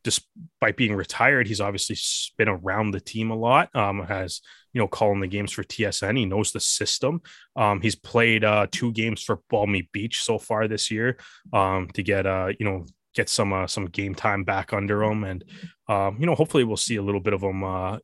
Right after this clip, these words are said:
you know, maybe against New England, maybe later on in the year. But, um, you know, he's a so-, he's a great player, and, uh, look forward to s-, seeing, uh, one of the, uh, the O G Arrows, uh, you know, back on the pitch.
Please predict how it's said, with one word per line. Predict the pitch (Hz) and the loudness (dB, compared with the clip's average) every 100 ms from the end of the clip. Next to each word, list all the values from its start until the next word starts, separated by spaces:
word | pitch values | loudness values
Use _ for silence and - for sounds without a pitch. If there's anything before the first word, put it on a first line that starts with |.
| _ - | _ -4
you | |
know, | 101 95 | -2 0
maybe | 98 101 | 0 0
against | 98 98 101 | 0 -2 0
New | 98 | 0
England, | 113 131 143 135 | 2 2 0 -2
maybe | 104 95 | -4 -2
later | 95 95 98 | -2 0 0
on | 95 92 | -2 -6
in | |
the | 90 | -6
year. | 90 117 196 | -2 0 2
But, | 165 101 95 - - _ | 2 0 -2 -10 -20 _
um, | 127 107 110 104 104 | 2 4 4 2 0
you | 113 | 2
know, | 131 | 2
he's | 113 | 2
a | 107 | -2
so-, | - 147 | 0 0
he's | - 110 | 2 2
a | 120 | 4
great | 120 127 | 2 2
player, | - 113 131 | 0 0 2
and, | 101 | 0
uh, | 98 101 | -2 -2
look | 104 - | -4 -6
forward | - 113 98 | 0 0 2
to | 101 98 | 0 0
s-, | 90 - _ | -4 -10 _
seeing, | - - 113 107 | -4 -2 0 -2
uh, | 101 98 | -2 -2
one | 98 | -2
of | 104 | -2
the, | 101 104 | 0 0
uh, | 98 98 | 0 0
the | 90 101 | -2 0
O | 113 107 | 2 2
G | 98 110 110 | 2 0 2
Arrows, | 104 120 101 90 | 6 6 4 0
uh, | 95 92 92 - | -2 0 -4 -4
you | 113 | -4
know, | 90 | -2
back | 104 92 - | -2 -2 -2
on | 98 | -4
the | 85 | -2
pitch. | 113 - - | -6 -6 -12